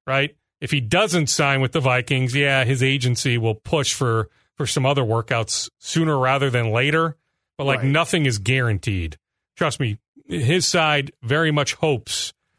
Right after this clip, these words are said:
Speaker 1: that a deal can be wrapped up before the day is over.
Speaker 2: So if they s-, sign him, d-, does he replace B C Johnson? Like, 'cause he, he'd be
Speaker 1: Well, I mean, is
Speaker 2: clearly, at
Speaker 1: B C
Speaker 2: best, the
Speaker 1: guaranteed to
Speaker 2: fourth
Speaker 1: make the
Speaker 2: guy.
Speaker 1: team? We need to see
Speaker 2: No.
Speaker 1: fully where B C's
Speaker 2: No,
Speaker 1: at.
Speaker 2: he's
Speaker 1: He looks
Speaker 2: not.
Speaker 1: okay,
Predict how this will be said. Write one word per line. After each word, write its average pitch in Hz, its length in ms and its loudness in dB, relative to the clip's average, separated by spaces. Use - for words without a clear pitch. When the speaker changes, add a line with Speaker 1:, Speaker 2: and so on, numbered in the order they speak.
Speaker 1:
that 135 120 -4
a 123 40 -2
deal 131 240 2
can 139 140 0
be 127 100 0
wrapped 117 320 0
up 117 160 -4
before 117 240 -2
the 101 100 -2
day 98 220 0
is 87 160 -4
over. 76 340 -12
Speaker 2:
So 143 280 -4
if 139 180 -4
they 151 140 -4
s-, - 140 -8
sign 175 260 -2
him, 143 280 -4
d-, 131 120 -10
does 127 260 -10
he 143 80 -8
replace 135 800 -8
B 120 140 -14
C 120 180 -10
Johnson? 135 760 -8
Like, 120 220 -8
'cause 143 160 -6
he, - 220 -10
he'd 165 200 -8
be 160 280 -6
Speaker 1:
Well, 269 160 4
I 262 60 4
mean, 247 140 4
is 190 100 2
Speaker 2:
clearly, - 20 -10
at 247 160 2
Speaker 1:
B 320 60 2
C - 100 2
Speaker 2:
best, 320 120 0
the 180 60 2
Speaker 1:
guaranteed 208 380 2
to 226 60 2
Speaker 2:
fourth - 20 -2
Speaker 1:
make 139 200 2
the 139 60 2
Speaker 2:
guy. 139 60 0
Speaker 1:
team? 196 240 0
We 214 80 0
need 262 140 0
to 135 60 0
see 180 300 0
Speaker 2:
No. 147 40 0
Speaker 1:
fully 190 400 2
where 139 120 0
B 131 220 -2
C's 165 100 -4
Speaker 2:
No, 220 100 4
Speaker 1:
at. 175 60 4
Speaker 2:
he's 185 80 2
Speaker 1:
He 180 60 2
looks 269 220 0
Speaker 2:
not. 220 120 2
Speaker 1:
okay, 165 680 0